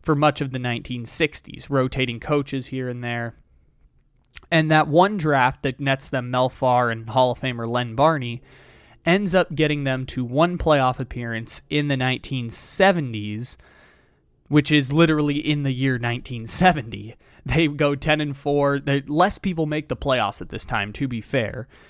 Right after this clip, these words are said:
So they play the Cowboys, and the Cowboys would go on to lose the Super Bowl that year to the Baltimore Colts,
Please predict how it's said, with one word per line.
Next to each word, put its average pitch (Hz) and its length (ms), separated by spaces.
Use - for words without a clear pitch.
So 156 160
they 131 120
play 131 200
the - 100
Cowboys, 151 840
and 113 100
the 104 60
Cowboys 139 520
would 127 140
go 127 140
on 120 120
to 120 200
lose 135 340
the 117 100
Super 180 380
Bowl 151 240
that 143 240
year 143 240
to 135 220
the 120 100
Baltimore 123 560
Colts, - 680